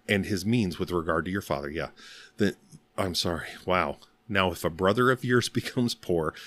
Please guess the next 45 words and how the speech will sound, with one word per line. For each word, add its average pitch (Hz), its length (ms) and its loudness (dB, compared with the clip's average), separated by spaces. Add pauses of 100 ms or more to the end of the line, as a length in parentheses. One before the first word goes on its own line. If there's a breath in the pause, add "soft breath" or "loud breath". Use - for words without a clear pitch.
(160 loud breath)
and 92 140 0
his 87 200 2
means 107 400 0
with 123 220 0
regard 98 460 2
to 101 100 -4
you 90 200 -6
falter, 117 760 -2 (460 loud breath)
then 101 140 4
you 104 140 6
are 104 120 6
to 113 120 -4
sustain 135 580 -2
him, 69 380 -8
like 90 220 0
a 90 60 0
sojourner 95 560 0
or 80 220 2
a 90 60 2
foreign 92 520 0
resident, 92 500 -2 (420 loud breath)
that 95 140 2
he 110 100 4
may 107 200 4
live 113 340 2
with - 240 -6
you. - 200 -8 (520 loud breath)
Do 117 140 6
not 135 260 4
take - 300 -2
usurious 87 580 0
interest 95 380 -4
from 76 180 -8
him, 71 300 -10 (240 soft breath)
but - 160 0
fear 131 280 4
your 82 180 -2
God, 78 420 -4
that 90 160 0
your 104 120 0
brother 104 360 0
may 85 200 -4
live 92 260 0
with - 200 -8
you. 62 200 -6